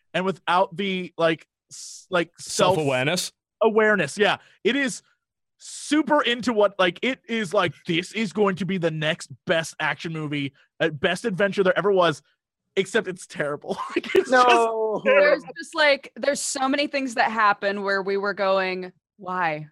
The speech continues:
Speaker 4: Why did that happen?" They didn't
Speaker 1: <laughs>
Speaker 4: ex-, that was so unbelievably unnecessary. Or they'd do something and then it would just never pop up again, and we were like, "Wait, what happened to that thing?"
Speaker 2: That
Speaker 4: That
Speaker 2: sounds
Speaker 4: was
Speaker 2: like the
Speaker 4: really
Speaker 2: kind of
Speaker 4: cool.
Speaker 2: thing I could totally tolerate.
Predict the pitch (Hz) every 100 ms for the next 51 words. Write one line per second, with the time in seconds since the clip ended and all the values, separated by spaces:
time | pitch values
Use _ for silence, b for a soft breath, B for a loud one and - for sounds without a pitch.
0 | - 180 185 190 185 180 190 175 - 175
1 | 190 185 190 196 - - 190 - _ _
2 | 185 208 196 190 202 196 - - 208 208
3 | - 220 214 208 208 196 185 202 185 185
4 | 185 196 175 190 254 240 269 180 240 233
5 | - 233 - 247 240 208 208 208 190 170
6 | 202 208 190 202 - 202 190 190 196 185
7 | 185 214 214 208 202 - 285 277 247 233
8 | 262 269 247 277 349 - 214 170 160 -
9 | 156 170 220 185 170 147 175 165 170 160
10 | 143 156 123 147 135 123 123 107 95 90